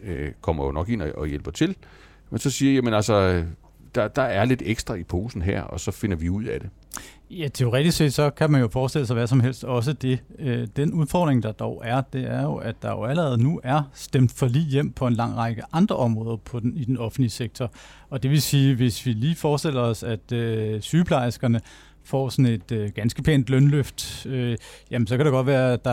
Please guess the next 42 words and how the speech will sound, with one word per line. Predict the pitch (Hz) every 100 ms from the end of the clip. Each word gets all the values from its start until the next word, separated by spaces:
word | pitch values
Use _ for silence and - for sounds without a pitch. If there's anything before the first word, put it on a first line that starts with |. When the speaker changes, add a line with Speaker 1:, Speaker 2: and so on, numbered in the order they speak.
| 117
Speaker 2:
er | 107 101
pædagoger | - 127 147 151 143
eller | 123 110
andre, | 110 127 135
som | 135 120
også | 135 -
føler, | 147 127
at | 117 107
de | 143 139 -
er | 131 117 110
underbetalt, | 151 131 139 113 143 135 - -
øh, | 160 135 123
Speaker 1:
Mm. |
Speaker 2:
som | 80 131 120 110 - - -
vil | 127
blive | 120 117
ganske, | 117 117 160 117 -
øh, | 135 120
fortørnet | 123 123 131 139 135 131
over | - 117 117
det. | 117 135 131 - - - -
Det | 113
andet | 127 180
er | 135
så, | - 135
at | 120 123 135
det |
vil | 117
jo | 117
så | 127
også | 139 -
betyde, | 127 156 143
at |
den | 117
samlede | 107 117 123 156 170
udgifts-, | 127 175 - -
udgiftsramme | 160 180 170 - 117 113
vil | 113
blive | 120 113
en |
helt | 113 196
anden. | 104 110 143